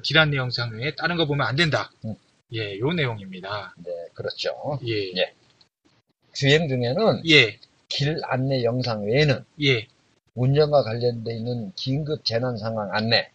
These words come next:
Speaker 1: 예.
Speaker 2: 또는 교통 정보 안내
Speaker 1: 아.
Speaker 2: 그런 영상은 보셔도 돼요.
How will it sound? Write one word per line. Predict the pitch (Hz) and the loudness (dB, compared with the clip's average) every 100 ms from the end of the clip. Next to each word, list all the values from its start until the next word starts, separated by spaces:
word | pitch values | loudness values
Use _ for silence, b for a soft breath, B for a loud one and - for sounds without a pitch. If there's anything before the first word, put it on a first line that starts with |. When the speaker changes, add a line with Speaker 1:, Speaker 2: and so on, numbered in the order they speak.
| 143 | 0
Speaker 1:
예. | 135 113 98 _ - | 0 0 -4 _ 2
Speaker 2:
또는 | 143 156 147 - | 2 2 -4 -8
교통 | - 127 - 143 117 | -4 -2 0 0 0
정보 | 113 120 110 | -2 4 4
안내 | 92 117 120 82 - | 4 4 2 2 -2
Speaker 1:
아. | 117 120 127 127 120 107 | 2 4 6 6 4 4
Speaker 2:
그런 | 165 190 214 | 8 8 8
영상은 | 165 165 165 180 190 | 6 4 2 0 -2
보셔도 | - 117 110 92 | -4 -4 -4 -4
돼요. | 82 76 | -6 -8